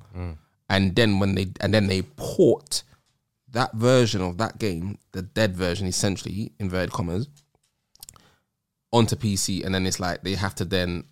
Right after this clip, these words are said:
Speaker 2: add on top of it to un-, unlock and be able to have the full features
Speaker 1: Of what it should have had
Speaker 2: or what it
Speaker 1: already.
Speaker 2: should have had already.
Speaker 1: Mm.
Speaker 2: Do you understand? Which is backwards. And, um,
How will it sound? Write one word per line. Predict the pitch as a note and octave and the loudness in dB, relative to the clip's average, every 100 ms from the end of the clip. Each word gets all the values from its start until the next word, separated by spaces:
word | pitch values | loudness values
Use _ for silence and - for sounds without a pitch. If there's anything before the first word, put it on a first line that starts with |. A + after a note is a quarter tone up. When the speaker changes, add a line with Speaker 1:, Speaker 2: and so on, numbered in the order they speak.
| _ _ | _ _
Speaker 2:
add | F2+ F2+ - | -2 -2 -4
on | G2 | -6
top | - G#2+ | -6 -10
of | F2+ | -8
it | F2 - | -8 -8
to | G#2+ D2+ | -6 -4
un-, | F#2+ - | -4 -2
unlock | A2 G#2 G#2 G2+ - - _ _ _ _ _ - | 0 2 2 0 -6 -20 _ _ _ _ _ -10
and | G#2 F2 D2 E2 | -8 -6 -6 -6
be | G#2 G2 | -2 0
able | F#2 F#2 | 2 0
to | G#2 | 0
have | G2+ G2+ | 0 -2
the | |
full | - - F#2+ | -6 -4 -4
features | - G2+ - D2+ E2 - - _ _ _ _ _ _ _ | -4 -6 -6 -10 -8 -10 -12 _ _ _ _ _ _ _
Speaker 1:
Of | - E2+ | -12 -8
what | F#2 E2 | -6 -6
it | |
should | - F2+ | -8 -6
have | F2 | -6
had | F2 | -6
Speaker 2:
or | F2 | 2
what | |
it | A#2+ | 2
Speaker 1:
already. | - | 4
Speaker 2:
should | C#3 | 4
have | G#2+ | 4
had | G#2+ | 4
already. | G2+ F#2 F2+ | 4 2 -2
Speaker 1:
Mm. | F#2 F#2 | -6 0
Speaker 2:
Do | |
you | |
understand? | G#2 G2+ G#2 G2 - - - - - - | 0 0 0 -2 -6 -14 -20 -20 -20 -8
Which | A2 | 0
is | A#2 | 2
backwards. | B2 - - - - - - _ _ - | 2 0 -4 -10 -12 -14 -20 _ _ -4
And, | G#2 | 0
um, | G#2 F#2+ F#2+ | 2 2 0